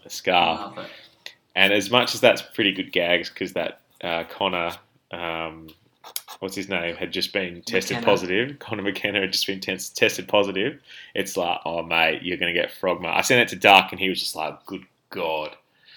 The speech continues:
Speaker 2: <laughs>
Speaker 1: Um, but yeah. On that note, guys, don't be a, don't get frog marched out and wear opposite kit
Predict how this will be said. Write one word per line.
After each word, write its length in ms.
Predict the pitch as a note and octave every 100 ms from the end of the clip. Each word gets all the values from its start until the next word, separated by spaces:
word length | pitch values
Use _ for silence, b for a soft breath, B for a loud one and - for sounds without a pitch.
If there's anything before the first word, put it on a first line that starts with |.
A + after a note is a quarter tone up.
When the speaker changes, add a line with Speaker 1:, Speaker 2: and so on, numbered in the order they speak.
| B B B B B
Speaker 2:
<laughs> 0 |
Speaker 1:
Um, 1080 | - - - - - - A2+ G2+ F2+ E2+ F2+
but 140 | F2+
yeah. 360 | F2+ F2 D#2+ - _ B B B B B B _ - - -
On 140 | G#2
that 180 | G#2+ G2
note, 220 | G2+ F#2+
guys, 420 | - F#2+ G2 G2+ -
don't 260 | A2+ A2 A2
be 160 | A2
a, 240 | G#2+ G#2+ - -
don't 240 | A#2+ A#2
get 160 | A#2+ -
frog 300 | B2 A2+ A2
marched 340 | G#2+ F#2+ -
out 280 | A2 G#2 F2+
and 120 | F#2+
wear 260 | G2 G2 -
opposite 460 | G2 - - -
kit 320 | - G#2 F#2